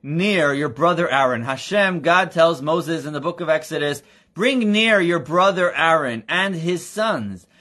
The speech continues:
from among Israel to serve me as Kohanim." Th-, "Bring them near, bring them closer to me," God says, "from among Israel and even from among their own tribe of Levi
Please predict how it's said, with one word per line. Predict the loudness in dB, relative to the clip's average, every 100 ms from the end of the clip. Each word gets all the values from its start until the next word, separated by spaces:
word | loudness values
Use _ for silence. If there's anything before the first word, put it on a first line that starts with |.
| _
from | -4 0
among | 0 0 2 2 0
Israel | -4 -4 0 4 6 4 -4 _
to | -16
serve | -16 -10 -4 -2 -2
me | -4 -6 -2
as | -2 -4
Kohanim." | -4 0 0 0 -4 -6
Th-, | -8 -8
"Bring | -2 0 2
them | 2 2 0
near, | 2 2 0 -4 -10
bring | -10 -6 0
them | 2 0
closer | -4 -6 -4 -4 -6 -6
to | -6 -8 -8
me," | -4 -2 -2
God | 0 0 0
says, | -2 -4 -2 -2 -6 -14 _ _ _
"from | 0 2
among | 4 2 2
Israel | 0 -2 2 2 2
and | 0 -2
even | -6 -6 -6
from | -4
among | -2 0 0
their | 2 0
own | 0
tribe | -2 2 4 4 -2
of |
Levi | -6 -6 0 0 0